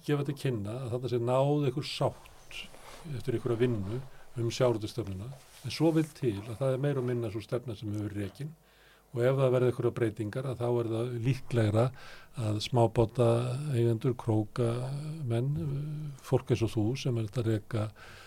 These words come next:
sjálfstæðar fiskvinnslar og fleira muni, hérna, hafa búið við þrengri kost en hinni stóru verða. Og þá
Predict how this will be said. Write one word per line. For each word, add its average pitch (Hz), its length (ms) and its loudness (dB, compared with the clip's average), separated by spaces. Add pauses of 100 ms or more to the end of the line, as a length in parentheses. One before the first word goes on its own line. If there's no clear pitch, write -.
(160)
sjálfstæðar 110 540 4
fiskvinnslar 117 480 2
og 95 60 -2
fleira 110 260 -2
muni, 113 540 2
hérna, 104 420 -2
hafa 104 240 -2 (380)
búið 104 260 0
við 98 80 -2
þrengri 110 260 2
kost - 300 -6
en 110 160 -4
hinni 123 180 -2
stóru 107 520 -4 (240)
verða. 175 340 -8 (720)
Og 127 100 -4
þá 147 120 6